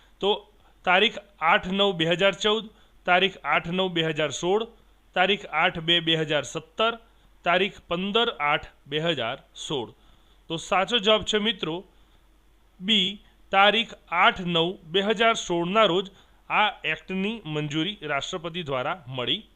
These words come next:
હતી. ત્રીજો પ્રશ્ન જોઈએ, કેન્દ્ર સરકાર દ્વારા જી એસ ટી બિલ પસાર થયા બાદ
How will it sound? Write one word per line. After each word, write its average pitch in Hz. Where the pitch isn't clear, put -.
હતી. 113
ત્રીજો 214
પ્રશ્ન 196
જોઈએ, 165
કેન્દ્ર 214
સરકાર 226
દ્વારા 208
જી 156
એસ 220
ટી 233
બિલ 208
પસાર 190
થયા 160
બાદ 165